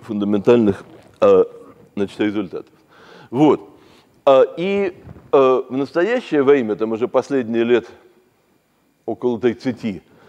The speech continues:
э, с момента основополагающей работы Мартина Крейтмана, опубликованной, э,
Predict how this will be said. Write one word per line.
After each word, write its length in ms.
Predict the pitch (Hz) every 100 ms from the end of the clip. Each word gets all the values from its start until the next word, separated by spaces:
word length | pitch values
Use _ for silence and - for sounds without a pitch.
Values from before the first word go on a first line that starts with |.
| _ _ 113
э, 400 | 107 104 101 95
с 100 | 110
момента 480 | 113 117 117 - 107
основополагающей 1000 | - 107 95 110 110 117 110 98 - 104
работы 460 | 107 110 107 95 92 - -
Мартина 480 | 107 113 101 101 104
Крейтмана, 440 | 160 165 127 113
опубликованной, 760 | 101 101 107 104 123 110 104
э, 40 | 101